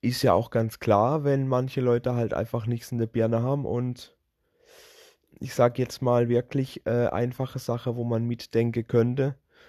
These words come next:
nicht mal ein bisschen das Hirn einschalten, da könnte ich halt auch mal aggressiv,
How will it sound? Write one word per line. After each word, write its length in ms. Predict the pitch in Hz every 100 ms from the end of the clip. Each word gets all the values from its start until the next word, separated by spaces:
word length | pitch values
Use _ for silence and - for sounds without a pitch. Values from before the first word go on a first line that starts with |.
| _
nicht 180 | - 113
mal 120 | 120
ein 80 | 117
bisschen 220 | 123 123
das 100 | 123
Hirn 180 | - 123
einschalten, 640 | 82 117 120 127 120 165 160
da 100 | 101
könnte 280 | - 107 -
ich 80 |
halt 140 | 107 -
auch 100 | 110
mal 200 | 131 98
aggressiv, 680 | 127 - 127 - 135 -